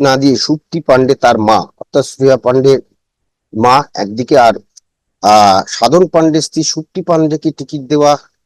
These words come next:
কি নিয়ে কি অভিষেক বন্দ্যোপাধ্যায়ের, আহ, সঙ্গে মতানৈক্য বা মতপার্থক্য, সেই জন্য কি অভিষেক বন্দ্যোপাধ্যায় খানিকটা গোসা হলো এবং সেই জন্য কি তিনি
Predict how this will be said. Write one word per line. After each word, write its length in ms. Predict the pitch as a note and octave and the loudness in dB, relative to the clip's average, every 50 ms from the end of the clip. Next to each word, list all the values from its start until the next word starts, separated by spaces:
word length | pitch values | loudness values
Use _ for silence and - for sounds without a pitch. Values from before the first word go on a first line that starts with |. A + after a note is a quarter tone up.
| _ _ _ _ _ _ _ _ _ | _ _ _ _ _ _ _ _ _
কি 340 | - D3 D3 D3 C#3 C3 - - _ _ _ _ _ _ _ _ _ _ _ | -2 0 0 0 -2 -4 -8 -16 _ _ _ _ _ _ _ _ _ _ _
নিয়ে 340 | B2 B2+ C#3 D3 D#3 D#3 D3 | -4 0 2 2 2 2 0
কি 360 | - - D#3 D3+ D3 C#3+ - - _ - | -2 -4 -4 -4 -2 -4 -6 -10 _ -8
অভিষেক 420 | A2 B2+ C#3+ - - D#3 C3 A#2 | -6 -6 -6 -4 -4 -6 -6 -4
বন্দ্যোপাধ্যায়ের, 800 | A2+ B2 B2+ C3 C#3 B2 - B2+ A#2+ A#2 - - B2+ B2+ B2 A#2 - - - _ _ _ _ _ _ _ _ _ _ _ _ _ _ _ | -6 -4 -4 -4 -4 -4 -4 -6 -6 -6 -6 -4 -2 0 0 -2 -4 -12 -20 _ _ _ _ _ _ _ _ _ _ _ _ _ _ _
আহ, 320 | A2 A2+ A2+ A2+ A2+ A2 G#2+ | -2 2 2 4 4 2 2
সঙ্গে 460 | - - - C#3 C3+ C3 B2 C3 C3+ | -2 -4 -4 -2 -2 -2 -2 -2 -4
মতানৈক্য 600 | A#2 G#2 G2+ G2+ C3 C3 C3+ C3 B2 - - D3 | -2 -4 -4 -4 -4 -2 -2 -4 -4 -6 -6 -4
বা 120 | C#3 C3 A#2 | -4 -2 -2
মতপার্থক্য, 840 | G#2+ G2+ G#2 C#3+ C3+ - C#3 C3+ - _ - F#3 - _ _ D#2 - - | -4 -6 -8 -10 -6 -6 -6 -6 -6 _ -12 -12 -12 _ _ -18 -16 -16
সেই 220 | - - A2+ A#2+ | -12 -8 -8 -6
জন্য 280 | B2+ B2+ C#3 C3+ C#3+ C3 | -6 -6 -6 -4 -4 -6
কি 140 | B2+ - C#3+ | -6 -8 -10
অভিষেক 400 | - A#2 B2 B2 - C#3 A2+ A2 | -8 -8 -8 -8 -10 -12 -10 -8
বন্দ্যোপাধ্যায় 600 | B2 B2 B2 B2 A#2 - A#2+ A2+ - - A#2+ A#2 | -6 -6 -6 -6 -8 -8 -10 -10 -6 -6 -8 -8
খানিকটা 440 | G#2 - - A2+ B2+ - _ - G#2+ | -8 -10 -10 -10 -10 -10 _ -8 -10
গোসা 320 | F2+ D#2 G2+ G#2 - C3+ C3+ | -8 -8 -10 -6 -4 -4 -4
হলো 160 | C#3+ C#3 A#2+ | -4 -4 -4
এবং 160 | A2 G#2 G#2 | -6 -6 -8
সেই 260 | F#2+ - - A2 A2+ | -8 -10 -12 -12 -8
জন্য 260 | A#2+ C3+ D3 D#3+ E3 D3+ | -6 -4 -2 -2 -2 -2
কি 120 | - D#3+ | -4 -6
তিনি 240 | - - D#3 E3 E3 | -4 -2 -2 -2 -2